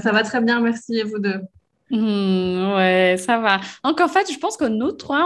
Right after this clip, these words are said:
Speaker 2: on vient de prendre des vacances, hein. Élodie aussi, elle a fait un beau voyage. <laughs>
Speaker 1: Tout à fait.
Speaker 2: Et donc,
Speaker 1: Je continue
Speaker 2: euh,
Speaker 1: à découvrir le Brésil.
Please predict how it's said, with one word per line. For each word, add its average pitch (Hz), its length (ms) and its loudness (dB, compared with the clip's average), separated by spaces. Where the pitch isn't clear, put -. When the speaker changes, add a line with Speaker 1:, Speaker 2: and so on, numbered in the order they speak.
Speaker 2:
on 233 80 2
vient 240 240 0
de 339 120 0
prendre 311 440 -2
des 220 80 -2
vacances, 254 580 -4
hein. 269 260 -2
Élodie 220 420 0
aussi, 349 340 -4
elle 262 220 4
a 214 100 0
fait 285 120 -4
un 240 200 0
beau 254 380 0
voyage. 285 420 0
<laughs> - 160 -20
Speaker 1:
Tout 285 680 -8
à 240 60 2
fait. 220 460 -2
Speaker 2:
Et 226 40 -6
donc, 214 480 -4
Speaker 1:
Je - 40 -18
continue 254 520 2
Speaker 2:
euh, 247 40 4
Speaker 1:
à 214 300 -6
découvrir 226 520 4
le 220 80 8
Brésil. 208 640 6